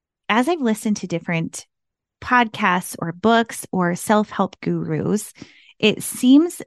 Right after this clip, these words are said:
as though most of them have a physical practice that you should do in speaking to yourself or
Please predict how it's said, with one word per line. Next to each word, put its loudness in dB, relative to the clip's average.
as -2
though 2
most 4
of 0
them 4
have -4
a -6
physical -4
practice -4
that -4
you -6
should -4
do -2
in 2
speaking 2
to 0
yourself 2
or -2